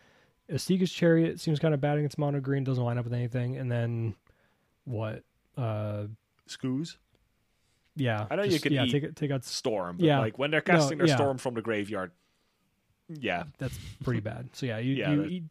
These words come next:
Speaker 2: yeah,
Speaker 1: yeah,
Speaker 2: there.
Speaker 1: there's eight cards right there, and you bring those in. That seems pretty dope. But yeah, th-, this,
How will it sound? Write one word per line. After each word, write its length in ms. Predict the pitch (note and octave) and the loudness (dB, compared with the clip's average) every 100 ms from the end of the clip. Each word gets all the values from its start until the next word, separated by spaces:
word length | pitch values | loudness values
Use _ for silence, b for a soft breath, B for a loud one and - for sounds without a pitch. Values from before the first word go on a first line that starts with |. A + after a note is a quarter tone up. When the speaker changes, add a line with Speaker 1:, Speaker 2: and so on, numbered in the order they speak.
| - | -10
Speaker 2:
yeah, 80 | - | -4
Speaker 1:
yeah, 80 | A#2+ | -2
Speaker 2:
there. 140 | A2+ D3+ | 2 2
Speaker 1:
there's 220 | D3+ - | 2 0
eight 180 | E3 F3+ | 2 2
cards 220 | E3+ F3 | 4 2
right 140 | D#3 C#3+ | 2 2
there, 100 | C#3+ | 0
and 80 | C3+ | 0
you 60 | |
bring 180 | B2+ B2+ | -2 -4
those 160 | A#2+ A2+ | -6 -6
in. 140 | A#2 | -6
That 120 | B2+ | -6
seems 220 | C3+ B2+ | -6 -10
pretty 180 | A2 A#2 | -8 -10
dope. 240 | G#2+ A2 A#2+ _ b b b b b - | -10 -10 -12 _ b b b b b 0
But 80 | |
yeah, 80 | G3 | 2
th-, 180 | F3+ G#3 | 4 4
this, 220 | F#3+ G3 | 4 4